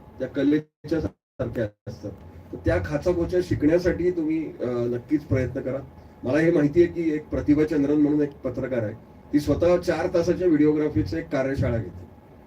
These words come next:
तर अशा अनेक, अ, उपक्रम आहेत, त्याच्यामुळे तुम्ही सर्टिफाईड व्हिडिओग्राफर व्हा आणि मग तुमच्या का-, का-, व्हिडिओग्राफीचा दर्जा खूप, अ, वाढेल. कारण तुम्हाला,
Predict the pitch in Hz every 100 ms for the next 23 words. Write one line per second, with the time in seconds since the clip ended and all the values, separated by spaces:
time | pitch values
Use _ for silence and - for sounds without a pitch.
0 | - - 151 151 139 190 185 185 202 -
1 | - 160 151 139 139 160 170 151 123 120
2 | 131 170 175 180 185 185 196 180 143 -
3 | 185 190 202 170 143 147 147 135 135 123
4 | 110 - - - - - 143 147 185 -
5 | 175 151 175 170 - 147 127 123 120 123
6 | 123 131 160 156 151 151 160 135 120 117
7 | 143 - - 135 - - 110 113 110 110
8 | 113 107 - - - - - 135 151 180
9 | 175 165 185 196